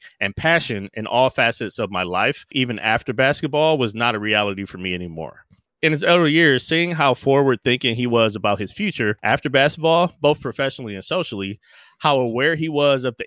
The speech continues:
impact he, um, had on young black males, or how that impacted everything that he said, and being in the public eye really made me look at myself on multiple occasions and think about where I was in my life and the impact that I was having on others.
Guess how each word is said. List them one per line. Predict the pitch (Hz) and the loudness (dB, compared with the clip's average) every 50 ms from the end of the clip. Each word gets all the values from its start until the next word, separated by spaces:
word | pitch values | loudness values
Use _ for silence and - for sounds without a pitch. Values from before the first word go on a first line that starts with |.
| - - | -6 -4
impact | 131 165 - - - 143 123 110 107 - - - - | -4 -2 -2 -2 -2 -2 -2 -2 -2 -6 -10 -16 -14
he, | 147 131 127 123 127 - - _ - | -12 -12 -12 -12 -12 -16 -12 _ -2
um, | 117 117 117 110 | 0 0 0 0
had | 110 131 131 131 135 | 0 2 2 2 2
on | 127 120 120 | 2 0 0
young | 117 117 123 127 110 | 0 0 0 0 2
black | 120 113 113 - - | 2 2 2 2 0
males, | 113 113 110 101 92 87 85 - - - - - | 0 0 2 2 2 0 -2 -4 -8 -10 -6 -4
or | 131 120 | -2 0
how | 135 139 135 | 0 0 0
that | 127 143 156 160 135 | 2 2 2 2 2
impacted | 139 143 135 - 156 131 123 - 123 117 | 0 -2 0 0 0 0 0 0 -2 -2
everything | 123 117 117 110 - 123 113 113 113 | -2 -2 -2 -4 -6 -6 -4 -4 -4
that | 107 98 90 - | -4 -4 -6 -6
he | - 113 101 | -8 -10 -8
said, | - - - 127 123 127 143 151 156 - _ _ _ _ _ _ _ _ - | -6 -4 -2 0 2 4 4 2 2 0 _ _ _ _ _ _ _ _ -6
and | 107 107 | -4 0
being | 98 123 123 123 117 | 2 2 2 2 0
in | 117 113 | -2 -4
the | 107 | -2
public | - 127 120 110 107 98 117 | 0 0 0 0 0 -2 -2
eye | 135 139 131 | 0 0 0
really | 120 107 113 135 156 165 | 0 0 0 0 0 0
made | 156 156 147 143 | 0 -2 -2 -2
me | 135 127 | -2 -2
look | 123 120 117 - | -2 0 0 0
at | 110 101 | -2 -2
myself | 98 98 101 - - 131 120 120 - | -4 -6 -6 -4 -2 0 0 0 -2
on | - 98 101 | -4 -6 -6
multiple | 101 104 127 147 - - - 123 | -2 -2 -2 -2 -2 -4 -4 -6
occasions | 104 - - 180 196 190 147 110 104 101 107 - - - _ _ _ _ _ _ _ _ | -4 -2 -2 0 0 0 0 -2 -4 -8 -8 -10 -12 -14 _ _ _ _ _ _ _ _
and | - 117 113 - | -4 -4 0 2
think | 156 165 156 160 | 2 0 2 2
about | 147 143 131 127 117 | 2 4 4 4 4
where | 117 127 123 | 4 4 4
I | 123 | 4
was | 120 117 117 117 113 - | 4 4 4 4 2 0
in | 101 | -4
my | 92 95 98 98 107 120 | -6 -4 -2 0 0 0
life | 131 139 147 165 185 - - - - _ - 120 | 0 0 2 0 0 -2 -6 -16 -20 _ -6 -4
and | 113 107 | -2 -2
the | 107 - 120 | -2 -2 -2
impact | 123 127 - 139 131 117 - | -2 -2 0 0 -2 -2 -2
that | - 104 | -2 0
I | 104 107 107 | 0 2 0
was | 98 - | 0 0
having | - 107 98 95 98 90 | 0 0 0 0 -2 -4
on | 85 85 85 - | -6 -8 -6 -2
others. | 92 90 82 - - - - - - - | -2 -2 -2 -4 -8 -14 -14 -14 -14 -16